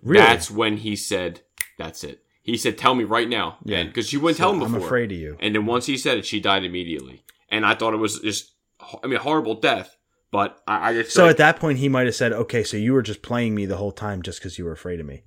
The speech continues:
Speaker 2: Yeah,
Speaker 1: This
Speaker 2: exactly.
Speaker 1: wasn't a real
Speaker 2: That's
Speaker 1: love.
Speaker 2: what
Speaker 1: This
Speaker 2: I'm
Speaker 1: wasn't
Speaker 2: saying.
Speaker 1: a
Speaker 2: If she
Speaker 1: romance.
Speaker 2: never said that, she doesn't die. Once she said that, I was like, "She's dead." And also, I knew about Becca. There,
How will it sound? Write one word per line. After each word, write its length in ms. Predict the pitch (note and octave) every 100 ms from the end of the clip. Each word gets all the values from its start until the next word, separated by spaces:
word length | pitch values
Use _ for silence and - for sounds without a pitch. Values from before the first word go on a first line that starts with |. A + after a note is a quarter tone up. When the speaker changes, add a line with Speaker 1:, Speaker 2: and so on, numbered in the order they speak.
| -
Speaker 2:
Yeah, 180 | B2+ G#2+
Speaker 1:
This 100 | -
Speaker 2:
exactly. 260 | G#2+ A#2+ B2
Speaker 1:
wasn't 200 | B2+ B2+
a 20 |
real 260 | B2 B2 A#2
Speaker 2:
That's 180 | B2 A#2
Speaker 1:
love. 100 | A2+
Speaker 2:
what 60 | A#2+
Speaker 1:
This 80 | A2+
Speaker 2:
I'm 60 |
Speaker 1:
wasn't 200 | A#2 A2+
Speaker 2:
saying. 80 | A2+
Speaker 1:
a 140 | G#2+ G#2
Speaker 2:
If 60 | G#2+
she 60 | B2
Speaker 1:
romance. 100 | C#3+
Speaker 2:
never 220 | C#3 C#3
said 300 | - - A#3+
that, 200 | B2+ B2
she 140 | - G2+
doesn't 260 | F#2+ G2+
die. 220 | F2 C#2+
Once 260 | D#2+ A#2 C#3+
she 120 | E3+
said 260 | D3 D3+ C#3
that, 140 | C#3
I 40 | B2
was 100 | G#2+
like, 100 | G2
"She's 220 | G#2 F#2
dead." 280 | G2 E2 - G#2
And 140 | A2+
also, 500 | G#2 B2 B2+ B2 - -
I 160 | G2
knew 560 | G#2 G#2+ A2 A2+ A2+ - _ _ _ _ _ G2+
about 320 | G2+ G#2 -
Becca. 380 | G#2 G#2 B2 - _ _ _ _ _ _ _ _ _
There, 240 | - B2